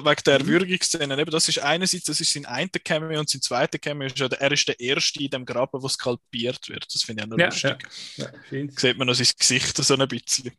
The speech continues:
Speaker 1: Er ist ja immer gerne in seinen Filmen dabei. In irgendeiner
Speaker 2: <laughs> Ja.
Speaker 1: Form.
Speaker 2: Ja, wenn er schon dort ist, gell, am Set, dann, äh, <laughs> kannst du auch noch mal
Speaker 1: Ja, er ist
Speaker 2: schnell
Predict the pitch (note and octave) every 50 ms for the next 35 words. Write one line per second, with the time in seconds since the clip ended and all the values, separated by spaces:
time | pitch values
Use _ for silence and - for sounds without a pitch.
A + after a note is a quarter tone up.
0 | - - - D3 F3+ F3 D#3 C3 C3 D#3+ E3 D3+ C3+ - B2 B2+ C3+ D3+ D3 -
1 | D3+ C#3 C#3 C3 C#3+ C3+ C3 C#3 C#3+ D3+ D3 - A2 A#2+ C3+ - - - - -
2 | - - - - - - - _ _ _ _ _ _ - - - - - C3 C3
3 | C3+ A#2+ C#3+ D3+ D3 C#3+ D3+ C#3+ C#3 C#3 C#3 C#3 A2 A#2+ A#2+ A#2+ C3+ C#3+ C#3+ C3+
4 | - - - - _ _ _ - _ - A2+ A#2 B2+ D3 D#3 C#3 - D#3 C3 C#3
5 | C#3+ C3+ C#3 C#3 C3+ C3+ D3 C3 A#2+ - - - B2 B2 C3 C3+ C3+ C3 - C#3+
6 | A#2 G#2+ - - - - - G#2 G2 G2+ G2 F#2+ F#2 E2+ F2+ B2+ - - C3+ -
7 | - D#3 - - - D3+ C#3+ D3+ C#3 B2+ B2 C3 B2+ C#3 - B2+ B2 B2 C#3+ E3+